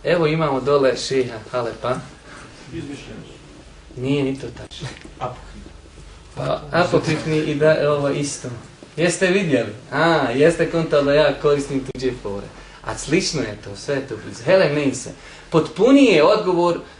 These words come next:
Speaker 1: jer rekli su, jedni su rekli daif, jedni su rekli apokrifni. Ovdje ima i daif i apokrifni. Znači, može se reći zajednička stvar za ove hadise da nisu vjerodostojni.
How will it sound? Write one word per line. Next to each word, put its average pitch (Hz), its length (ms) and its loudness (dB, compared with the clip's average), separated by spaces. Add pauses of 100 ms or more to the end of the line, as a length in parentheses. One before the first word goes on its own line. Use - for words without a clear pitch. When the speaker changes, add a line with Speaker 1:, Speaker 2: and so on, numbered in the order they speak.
(180)
Speaker 1:
jer 143 140 4
rekli 233 280 4
su, 185 180 -2
jedni 220 280 4
su 190 160 -2
rekli 202 260 0
daif, 180 400 2
jedni 190 140 0
su 170 100 -6
rekli 170 240 0
apokrifni. - 580 -4 (140)
Ovdje 190 380 4
ima 202 180 2
i 156 80 0
daif 160 380 2
i 147 60 4
apokrifni. - 600 -6 (2750)
Znači, 151 460 -2
može 175 300 2
se 151 160 0
reći 180 440 0
zajednička 147 800 2
stvar 151 400 0
za 160 80 4
ove 160 140 2
hadise 156 360 -2
da 143 100 -2
nisu 139 300 -2
vjerodostojni. 120 600 -4